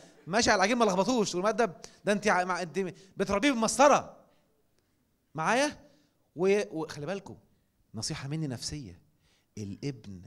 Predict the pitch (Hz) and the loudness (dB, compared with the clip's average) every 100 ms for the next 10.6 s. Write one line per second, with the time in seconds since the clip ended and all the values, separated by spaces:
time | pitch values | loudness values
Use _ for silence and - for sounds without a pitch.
0 | - 110 101 98 98 98 135 - 113 90 | -18 -16 -14 -14 -12 -12 -14 -16 -18 -16
1 | 98 110 135 110 95 - - _ 95 98 | -12 -12 -10 -14 -16 -20 -20 _ -18 -16
2 | 123 127 107 101 143 156 147 - 107 107 | -14 -14 -14 -14 -14 -14 -16 -18 -12 -10
3 | 127 139 - - _ _ _ _ _ _ | -10 -12 -16 -20 _ _ _ _ _ _
4 | _ _ _ _ _ _ 427 440 _ _ | _ _ _ _ _ _ _ _ _ _
5 | _ _ _ _ _ _ _ 117 135 180 | _ _ _ _ _ _ _ -6 2 2
6 | 151 180 165 180 180 156 139 175 156 135 | 2 0 -2 -2 -2 -4 -4 -4 -4 -4
7 | 131 180 170 175 190 147 175 160 - _ | -4 -4 -4 -2 -2 -2 -4 -8 -12 _
8 | _ _ _ _ _ - _ - 170 208 | _ _ _ _ _ -20 _ -8 0 2
9 | 254 240 220 208 185 247 226 190 185 233 | 4 4 4 2 0 0 0 2 2 2
10 | 214 220 294 269 226 165 | 4 8 8 6 -4 -8